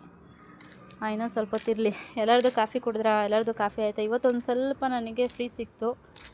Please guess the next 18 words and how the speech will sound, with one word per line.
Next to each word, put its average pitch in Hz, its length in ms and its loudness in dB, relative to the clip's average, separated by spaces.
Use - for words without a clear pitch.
ಇವತ್ತೇ 240 460 0
ಇವ-, 208 340 2
ಮುಗಿಸಿದ್ದು, 214 420 -4
ಇವಾಗೇ 226 260 4
ಆಗಿದ್ದು 220 360 2
ತೆನೆ 214 260 -2
ಕುಯ್ದಿದ್ದು. 214 440 -2
ಆ, 226 140 -8
ಇವಾಗೇ 226 460 0
ಸ್ವಲ್ಪ 214 320 -4
ನನಗೆ 208 640 -2
ಸ್ವಲ್ಪ 208 240 -8
ಖುಷಿ 220 320 -2
ಆಗ್ತಿದೆ, 233 380 0
ಯಾಕಂದರೆ 220 420 -4
ತೆನೆ 208 240 -4
ಕುಯ್ದಿದ್ದಾಯ್ತು 214 600 -6
ಅಂತ. 202 160 -10